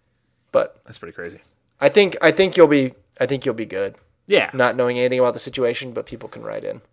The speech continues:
Speaker 2: For sure.
Speaker 1: I mean, what if you just Googled, "Will there be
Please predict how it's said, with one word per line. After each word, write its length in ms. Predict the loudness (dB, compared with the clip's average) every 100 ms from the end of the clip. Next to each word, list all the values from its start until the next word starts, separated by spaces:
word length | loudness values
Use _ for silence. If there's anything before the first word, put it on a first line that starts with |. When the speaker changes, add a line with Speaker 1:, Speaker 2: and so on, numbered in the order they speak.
| _
Speaker 2:
For 160 | _ -18
sure. 340 | -10 -8 -8 _ _ _ _ _ _ _ -20 _ _ _ -2
Speaker 1:
I 60 |
mean, 260 | 4 4 2 -18 _
what 140 | -4 -2
if 160 | -2
you 60 | -6
just 240 | -8 -10
Googled, 420 | -4 -4 -2 -6 -8 _ _ _ _ -20 -20 _ _ _ -20 _ _ _ _
"Will 480 | -12 -6 0 0 0 -4 -12 -16
there 460 | -8 -6 -6 -8 -12 _
be 400 | -18 -16 -14 -16